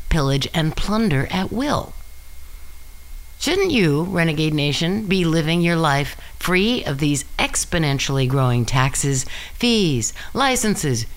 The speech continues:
duties, the ever-growing theft of your hard-earned money, your personal assets,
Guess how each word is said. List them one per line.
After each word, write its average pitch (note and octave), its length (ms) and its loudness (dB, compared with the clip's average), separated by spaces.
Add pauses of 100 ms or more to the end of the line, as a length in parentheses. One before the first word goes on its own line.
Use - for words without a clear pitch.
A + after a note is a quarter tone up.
duties, B2+ 680 2 (260)
the A3 140 0
ever-growing G3 540 2
theft F#3 380 2
of A#2 120 0
your A#2 160 2
hard-earned F#3+ 640 2
money, B2+ 340 2 (220)
your G3+ 160 2
personal G3+ 500 2
assets, B2 640 -2